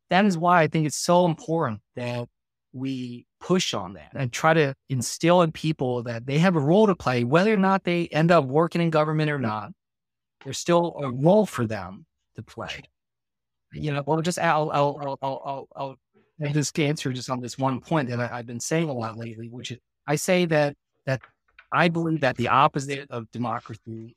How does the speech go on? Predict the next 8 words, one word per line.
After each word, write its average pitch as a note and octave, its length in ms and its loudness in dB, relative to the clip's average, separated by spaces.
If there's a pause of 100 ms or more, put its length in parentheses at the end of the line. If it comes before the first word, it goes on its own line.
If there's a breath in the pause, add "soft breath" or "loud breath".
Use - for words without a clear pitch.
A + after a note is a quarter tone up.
is G#2+ 380 -6 (160)
apathy. A#2+ 480 -2 (280)
It's - 220 -12
if B2 300 -8
people D3+ 580 0 (100)
give A#2 240 0
up, A2+ 160 -4 (220)
if A2+ 100 -12